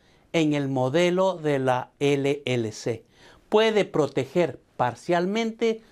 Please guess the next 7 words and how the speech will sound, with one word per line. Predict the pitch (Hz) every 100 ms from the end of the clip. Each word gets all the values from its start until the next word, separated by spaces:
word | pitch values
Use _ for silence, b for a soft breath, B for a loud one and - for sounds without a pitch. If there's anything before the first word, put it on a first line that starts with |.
| b _
su | - 156
persona | 139 120 - 156 127
física | - - 190 208 190 208 196 B B B
de | 120 147
problemas | 147 120 110 131 143 131 -
financieros | 120 107 107 - 156 143 -
potenciales | 175 180 214 202 214 190 180 180